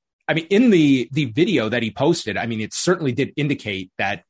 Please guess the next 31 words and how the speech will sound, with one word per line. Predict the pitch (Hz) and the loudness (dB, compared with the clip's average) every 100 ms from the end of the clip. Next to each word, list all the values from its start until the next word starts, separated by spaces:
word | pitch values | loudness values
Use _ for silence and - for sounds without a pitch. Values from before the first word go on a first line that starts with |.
| _ _ - | _ _ -12
it's | - - | -10 -6
not | 120 135 - | -4 -2 -2
going | 139 135 | -2 -2
to | 117 | -2
be | 120 | -4
a | 98 | -4
long | 104 139 226 190 | -2 0 2 0
time. | 123 101 120 | -2 -4 -2
And | 120 | -4
he | 120 | -4
was | 127 | 0
already, | 127 131 131 131 | 0 2 0 0
like, | 123 120 _ | -2 -4 _
cutting | 139 135 139 | -4 -4 -2
promos | 139 143 143 135 123 | 0 2 2 0 -2
for | - 135 131 127 123 _ | -2 0 2 0 -2 _
whoever | 143 156 147 | 0 2 2
wins | 147 143 | 0 -2
the | - | -6
title, | - 156 135 120 - | -2 0 0 -2 -4
"I'm | 127 117 | -6 -6
coming | - 185 175 | -2 0 0
for | - 104 92 | -4 -8 -8
you." | 92 101 - - - | -8 -10 -14 -20 -4
But | 120 117 | -4 -2
it | 143 120 | -4 -4
looks | 131 | -4
like | 120 117 | -4 -4
they | 127 139 | 0 0
wanna | 127 120 | 0 -2
have | 131 131 113 | -2 -2 -4